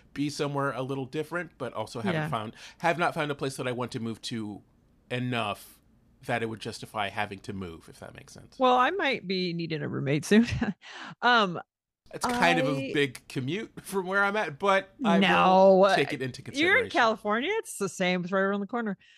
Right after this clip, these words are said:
Speaker 2: Um, I, I do, I don't love that behind every move. Typically, you're right. It's not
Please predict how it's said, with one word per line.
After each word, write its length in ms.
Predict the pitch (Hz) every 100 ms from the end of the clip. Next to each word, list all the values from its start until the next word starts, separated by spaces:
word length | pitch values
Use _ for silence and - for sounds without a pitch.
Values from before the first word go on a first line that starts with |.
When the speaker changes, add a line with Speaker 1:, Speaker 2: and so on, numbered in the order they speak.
| - - -
Speaker 2:
Um, 340 | 240 214 180 -
I, 580 | 226 262 294 294 277 - - _
I 120 | 214
do, 320 | 226 240 285 -
I 120 | 202
don't 280 | 208 269 254
love 520 | 180 190 202 208 202 -
that 220 | - 170 - _ _ _
behind 520 | 214 196 220 226 220
every 260 | 190 185 180
move. 340 | 175 175 185
Typically, 600 | - 202 196 226 254 254
you're 120 | 202 175
right. 340 | 160 165 -
It's 220 | - -
not 240 | 180 165